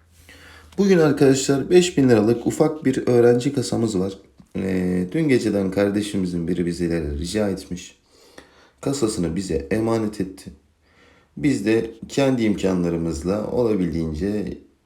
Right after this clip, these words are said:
e, arttırmaya çalışacağız. Yirmi yirmi beş binlik bir ihtiyacı varmış kendisinin.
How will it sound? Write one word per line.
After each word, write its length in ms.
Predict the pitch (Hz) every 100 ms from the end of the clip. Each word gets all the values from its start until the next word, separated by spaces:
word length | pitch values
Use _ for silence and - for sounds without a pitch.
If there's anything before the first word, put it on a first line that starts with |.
| -
e, 260 | 95 87 85
arttırmaya 680 | 107 113 - 80 80 95
çalışacağız. 720 | 98 92 78 78 73 76 76 87
Yirmi 300 | 110 117 120
yirmi 240 | 117 117
beş 260 | 120 117 87
binlik 360 | 78 71 -
bir 80 | 76
ihtiyacı 540 | 71 - 110 113 107
varmış 300 | 92 - -
kendisinin. 540 | - 78 78 76 -